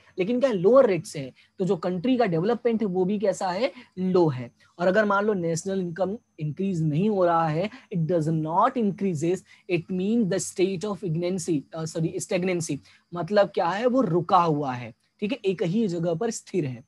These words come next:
और अगर नेशनल इनकम डिक्रीज हो रहा है तो कहीं ना कहीं हम अंडर डेवलपमेंट की कैटेगरी में जा रहे हैं। कहाँ जा रहे हैं हम?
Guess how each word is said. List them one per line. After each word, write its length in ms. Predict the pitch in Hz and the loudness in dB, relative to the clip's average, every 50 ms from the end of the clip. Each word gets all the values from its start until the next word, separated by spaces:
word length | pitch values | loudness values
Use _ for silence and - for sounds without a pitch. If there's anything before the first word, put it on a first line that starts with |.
| _ _ _ _ _ _ _ - | _ _ _ _ _ _ _ -2
और 120 | 170 185 | 2 2
अगर 220 | 190 196 202 226 208 | 4 4 4 4 4
नेशनल 380 | 196 180 185 185 - - 247 | 2 2 0 -2 -2 0 0
इनकम 300 | 240 226 220 254 226 214 190 185 | 0 2 2 0 0 0 0 -2
डिक्रीज 460 | 214 170 - - 254 269 262 220 175 | -2 -4 -2 2 4 4 6 6 4
हो 100 | 180 165 | 2 2
रहा 160 | 165 151 147 143 | 2 0 -2 -4
है 120 | 143 143 - - _ _ | -6 -10 -14 -18 _ _
तो 80 | - 165 | -12 -10
कहीं 300 | - - 170 165 202 220 | -6 -2 0 0 2 0
ना 80 | 214 214 | 0 0
कहीं 260 | 196 208 202 214 208 196 | -2 0 0 0 0 0
हम 180 | 208 214 240 - - | 0 -2 -4 -6 -6
अंडर 340 | 170 180 185 185 196 190 190 | -6 -4 0 2 2 4 4
डेवलपमेंट 580 | 185 185 180 185 190 185 - - 196 196 190 | 4 2 2 2 0 0 0 -2 -4 -2 -2
की 80 | 208 202 | -4 -4
कैटेगरी 440 | - 190 170 175 170 185 190 185 180 | -4 -4 -4 -4 -2 -2 -2 -2 -2
में 120 | 185 180 | -4 -4
जा 200 | 170 175 165 151 | -2 -2 -2 -2
रहे 120 | 147 147 | -2 -4
हैं। 60 | 143 - | -8 -8
कहाँ 200 | 160 165 175 175 | -6 -4 -4 -2
जा 160 | 180 175 175 | 0 0 0
रहे 140 | 175 180 185 | 0 -2 -2
हैं 80 | 180 196 | -2 -2
हम? 140 | 233 294 | -4 -6